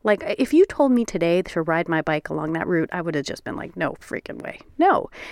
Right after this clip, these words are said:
And not only <laughs> that, but I, like, used the map on my phone, and I figured out there was actually a shorter route that would not have required me to go on a four-lane highway. <laughs> So I'm lucky that I lived, but I also, like, I had an atlas,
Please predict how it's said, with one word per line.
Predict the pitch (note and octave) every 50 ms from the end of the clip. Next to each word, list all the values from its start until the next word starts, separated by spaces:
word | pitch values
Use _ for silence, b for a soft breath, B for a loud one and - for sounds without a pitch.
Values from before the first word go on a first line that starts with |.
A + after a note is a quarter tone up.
| B B B -
And | - B3+ C#4+ B3 A3
not | A3+ A#3+ B3
only | C4 B3 C#4+ B3+ G#3
<laughs> | F#3 F3+
that, | E3 F3 -
but | - A3 F3+
I, | F#3+ F#3+ G#3
like, | G3 F#3 F#3 F3 - B B B B B B B B
used | - G#3 A#3+ C#4 C#4+ -
the | G#3 F#3+
map | E3+ D#3+ D#3+ F#3 G3 -
on | F3+ F3
my | D#3+ D3 D3
phone, | D3+ - - D#3 D#3+ E3 F3 G#3 G#3+
and | - - F3
I | F3
figured | E3 - F#3+ F3 F3 E3
out | D#3+ D#3 -
there | - D3
was | D3+ D3
actually | - - D#3 D3+ - - - D3 C#3+ -
a | - -
shorter | - - - D#3 C#3+ C#3+ C#3
route | C3+ D3 C#3+ B2+ -
that | - -
would | - E3 C#3 D3+
not | E3 D3 -
have | - E3 - -
required | A2 - - - C#3+ C3 B2 -
me | G#2 G#2+
to | -
go | - - A2
on | A#2+ A2+
a | -
four-lane | - - - - D#3+ - C3+ - - E3
highway. | - - - G#2+ - - G2+ - - - - _ B
<laughs> | B B B B B B B B B B _ _ _ _ _ B B B B A4+ A4+ B B
So | B - G3+ E3+
I'm | - F3+ G3 G#3+
lucky | A#3 B3 - C4 B3
that | G3+ G3 - -
I | E3+ E3
lived, | E3 E3 E3+ F3 E3+ F3 G#3 A3+ A3 - - -
but | - F#3 F3+
I | F#3 F3 E3+
also, | E3+ F#3 - - G3 F#3 F3+ F3+ F3+ -
like, | - F#3+ F#3+ -
I | -
had | A3 - C#4+ C4
an | A3 - -
atlas, | - A3+ - - - C#3 D3 - - -